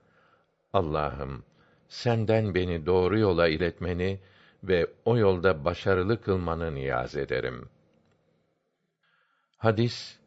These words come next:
bin dört yüz yetmiş beş. Enes'ten, Allah ondan razı olsun, rivayet edildiğine göre Rasulullah sallallahu aleyhi ve sellem şöyle dua ederdi.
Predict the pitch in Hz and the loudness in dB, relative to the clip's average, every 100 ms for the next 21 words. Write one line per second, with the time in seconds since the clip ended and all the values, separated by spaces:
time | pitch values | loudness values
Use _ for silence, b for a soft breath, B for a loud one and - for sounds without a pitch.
0 | - 98 104 104 113 - 76 71 71 76 | -4 -2 2 4 2 0 -4 -2 -2 -4
1 | 71 - 67 57 - - _ b b b | -10 -6 -4 -4 -6 -16 _ b b b
2 | b b b b _ 110 110 107 - - | b b b b _ 0 2 0 -2 -2
3 | 107 92 67 55 - _ _ _ _ _ | 0 0 -4 -10 -16 _ _ _ _ _
4 | _ 92 90 85 85 76 73 73 71 71 | _ -4 0 -2 -2 -4 -2 -2 2 0
5 | 67 78 78 76 101 101 - b b b | 0 0 -2 -2 -6 -6 -12 b b b
6 | b b b 90 104 98 98 107 120 90 | b b b -2 2 4 4 2 2 0
7 | 78 76 73 78 80 95 95 101 101 b | 0 -2 -2 -2 -2 0 2 2 0 b
8 | b b b _ 87 107 - 120 117 117 | b b b _ 0 0 2 -2 0 0
9 | 120 113 - 95 80 85 80 95 92 80 | -2 -4 -2 0 2 2 2 0 0 -2
10 | 78 78 92 78 71 67 78 67 71 95 | 0 0 -2 0 -2 -2 -2 -2 -2 -2
11 | 101 98 b b b - - 120 73 67 | -4 -10 b b b -10 2 2 4 -2
12 | 64 64 65 64 58 60 58 55 50 | -2 -2 -2 -2 -4 -6 -6 -8 -14